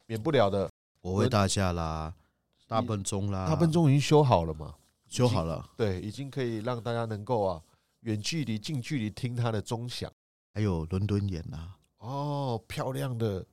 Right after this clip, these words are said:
Speaker 1: 摩天轮。
Speaker 2: 这个伦敦眼哦，我们这次没上去，我还真上去过。
Speaker 1: 是啊。
Speaker 2: 我上去的时候真的不错。
Speaker 1: 对，它的整个设备跟设施啊，真的是世界一流的。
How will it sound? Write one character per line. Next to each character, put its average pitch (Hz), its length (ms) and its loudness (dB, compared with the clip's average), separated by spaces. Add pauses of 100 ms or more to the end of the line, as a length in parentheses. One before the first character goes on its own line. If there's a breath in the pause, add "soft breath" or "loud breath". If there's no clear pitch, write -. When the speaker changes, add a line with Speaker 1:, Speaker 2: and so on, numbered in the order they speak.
(120)
Speaker 1:
摩 117 280 -4
天 143 320 0
轮。 95 460 -2 (320)
Speaker 2:
这 113 140 2
个 113 60 6
伦 92 180 4
敦 98 180 4
眼 80 200 0
哦， 73 220 -8 (200)
我 87 100 -6
们 80 140 -2
这 104 120 4
次 101 180 0
没 82 140 2
上 82 220 -2
去， 85 120 -4
我 78 100 -4 (120)
还 80 140 -4
真 87 160 0
上 82 220 -2
去 - 180 -10
过。 - 180 -14 (180)
Speaker 1:
是 - 260 -2
啊。 101 220 0
Speaker 2:
我 98 100 -6
上 117 180 0
去 120 120 -2
的 113 40 2
时 104 80 -2
候 101 80 -2 (140)
真 131 180 2
的 127 80 6
不 98 140 -4
错。 101 280 -4 (280)
Speaker 1:
对， 87 200 -6
它 151 220 0
的 143 160 4
整 104 160 -4
个 101 100 -2
设 131 240 0
备 123 200 0
跟 117 240 -2
设 117 260 2
施 98 320 -4
啊， 87 100 0
真 110 160 -2
的 107 80 0
是 107 120 0
世 110 160 -2
界 101 120 -2
一 113 120 -2
流 82 340 -4
的。 - 100 -14